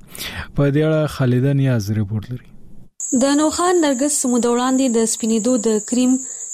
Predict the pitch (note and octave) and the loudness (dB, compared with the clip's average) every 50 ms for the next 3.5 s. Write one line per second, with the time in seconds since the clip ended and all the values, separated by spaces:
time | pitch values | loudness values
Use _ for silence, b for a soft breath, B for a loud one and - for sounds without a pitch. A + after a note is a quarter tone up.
0 | B - - A#3+ - - - C4+ A#3+ B3+ C4 C4+ B3 - - A#3 G#3+ G#3 G#3 - | B -4 -2 -2 -2 -2 0 0 0 2 2 0 0 0 0 0 0 0 0 0
1 | - A3+ A3 A3 A3 A3 G3+ E3 - B B B B B B B - C4 C#4 C#4+ | 0 0 0 2 2 2 0 0 -4 B B B B B B B -2 0 0 2
2 | C#4+ D#4 D#4+ F4 E4+ - - C#4 C4 C4+ C#4+ C#4+ C#4+ D#4 D4+ D4 C4+ - - B3+ | 2 2 2 2 2 2 2 2 2 2 2 2 2 0 0 0 0 0 0 0
3 | C#4 C4+ C#4 C#4 C#4 A3+ G#3+ A#3 A3 | 2 2 2 2 2 2 2 0 0